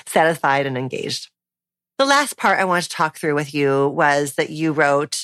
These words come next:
"I am emotionally exhausted from shouldering the labor of this relationship." So this was, I think, the thing that concerned me most about what you sent in,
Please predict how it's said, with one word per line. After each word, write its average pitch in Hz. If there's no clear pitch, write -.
"I 156
am 147
emotionally 160
exhausted 131
from 143
shouldering 139
the 175
labor 127
of 127
this -
relationship." -
So 240
this 240
was, 202
I 190
think, 156
the 156
thing 143
that 139
concerned 135
me 135
most 170
about 131
what 131
you 160
sent 135
in, 139